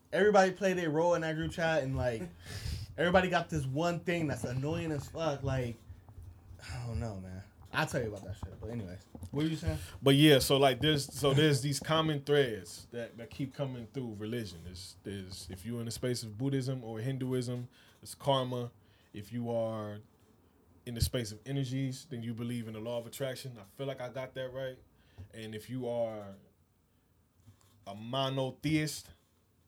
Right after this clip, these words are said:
Speaker 2: you believe in one God,
Speaker 1: Mm-hmm.
Speaker 2: right? Whether you're in a Muslim space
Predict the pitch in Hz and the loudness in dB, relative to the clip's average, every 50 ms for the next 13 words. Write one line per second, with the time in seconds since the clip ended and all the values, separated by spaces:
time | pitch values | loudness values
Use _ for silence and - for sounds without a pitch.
0 | _ _ _ - 117 117 123 127 120 117 110 113 127 139 143 139 131 143 147 151 | _ _ _ -12 -10 -8 -6 -6 -6 -6 -6 -4 -4 -2 -2 2 4 4 4 4
1 | 151 151 139 - - - _ _ - 113 104 107 117 113 117 113 120 131 139 143 | 2 0 -2 -4 -6 -14 _ _ -14 -12 -8 -8 -8 -8 -6 -4 -4 -2 -2 -4
2 | 139 - _ _ _ _ - 101 107 107 107 107 104 107 107 107 104 104 98 95 | -6 -10 _ _ _ _ -18 -12 -10 -8 -6 -6 -6 -4 -4 -6 -6 -6 -8 -10
3 | 95 - _ _ - 87 92 95 98 123 147 143 - 143 143 139 - - 139 143 | -12 -16 _ _ -16 -12 -12 -6 0 2 4 4 4 2 0 -4 0 4 6 6
4 | 143 143 143 - | 6 6 2 -4